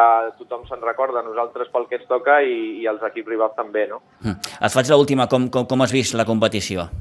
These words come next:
Speaker 2: Mm, Sant Mauro campió, el Prat B també aconsegueix l'ascens, el Sitges que s'ha quedat a les portes. Mm,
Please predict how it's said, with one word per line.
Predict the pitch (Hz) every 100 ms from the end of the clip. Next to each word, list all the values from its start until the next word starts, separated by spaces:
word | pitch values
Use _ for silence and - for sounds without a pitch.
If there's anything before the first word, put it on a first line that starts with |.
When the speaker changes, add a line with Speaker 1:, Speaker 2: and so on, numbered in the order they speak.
| -
Speaker 2:
Mm, | 80 95 95 95 95 90
Sant | 95 101
Mauro | 104 104
campió, | 107 95 104 120 120 123
el | 107
Prat | 104 101
B | 101
també | 101 101 101
aconsegueix | 98 101 98 92
l'ascens, | 98 - 117 120 113 110
el |
Sitges | 101 104 107
que | 104
s'ha | 117
quedat | 107 104
a | 101
les | -
portes. | 120 117 131 127 120 - - - - - -
Mm, | 90 92 73